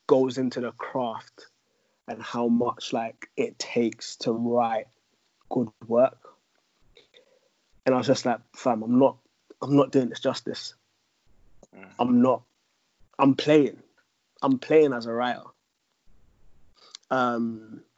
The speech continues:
Speaker 1: and I realized that I lack the motivation to actually put in the work. I'd rather put in the work of the visual stuff.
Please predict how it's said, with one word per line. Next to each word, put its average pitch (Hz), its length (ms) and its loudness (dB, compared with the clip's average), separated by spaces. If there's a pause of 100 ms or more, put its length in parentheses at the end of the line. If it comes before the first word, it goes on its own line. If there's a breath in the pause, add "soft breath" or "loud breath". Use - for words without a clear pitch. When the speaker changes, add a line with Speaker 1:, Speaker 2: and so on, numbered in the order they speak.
(320)
Speaker 1:
and 143 160 0
I 131 60 0
realized 131 600 0
that 127 340 -10 (400)
I 135 140 -2
lack 139 260 0
the 135 80 0
motivation 131 640 0
to 127 100 -6
actually 120 240 -6
put 123 180 -2
in 120 40 -4
the 117 80 -6
work. 117 320 -6 (1400)
I'd 123 120 0
rather 135 220 4
put 135 200 -4
in 127 60 -4
the 123 80 -4
work 123 280 -4
of 131 60 -6
the 120 60 -6
visual 123 320 -2
stuff. - 460 -16